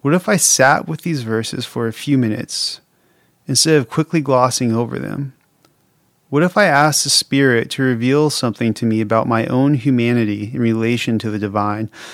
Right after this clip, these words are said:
What if I just sat and listened with an expecting imagination? Who knows what I may get out of it? Maybe nothing. Or maybe something. Maybe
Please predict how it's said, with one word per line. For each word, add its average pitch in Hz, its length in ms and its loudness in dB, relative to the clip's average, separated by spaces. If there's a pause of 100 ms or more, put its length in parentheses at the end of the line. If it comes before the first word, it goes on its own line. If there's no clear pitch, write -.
(240)
What 135 140 0
if 185 180 0
I 175 100 2
just 135 300 0
sat 120 460 2 (220)
and 113 200 -2
listened 117 640 -2 (100)
with 127 180 -6
an 117 100 -2
expecting - 640 -2
imagination? 110 920 -2 (680)
Who 202 100 2
knows 165 300 6
what 143 80 4
I - 20 2
may 113 180 2
get 104 140 -2
out 104 180 -2
of 113 80 -8
it? 113 200 -6 (320)
Maybe 143 260 4
nothing. 156 560 -2 (580)
Or 185 380 0 (320)
maybe 170 300 -2
something. - 580 -4 (1040)
Maybe 139 560 0